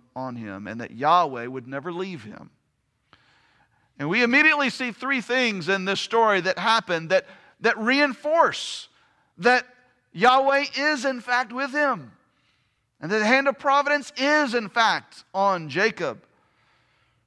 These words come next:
First of all, we see this, this journey from Bethel to Haran. It's covered in one verse,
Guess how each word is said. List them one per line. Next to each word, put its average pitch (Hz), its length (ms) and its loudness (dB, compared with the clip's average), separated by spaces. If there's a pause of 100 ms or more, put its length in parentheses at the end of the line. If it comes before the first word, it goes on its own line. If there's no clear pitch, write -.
First 190 180 2
of 196 80 0
all, 208 140 6
we 196 100 -2
see 233 240 -4
this, 208 300 -2 (340)
this 165 220 0
journey 226 500 2
from 196 280 -4
Bethel 214 420 2
to 202 160 -4
Haran. 190 560 0 (500)
It's 202 140 -4
covered 254 320 2
in 208 180 -4
one 240 260 0
verse, 202 540 0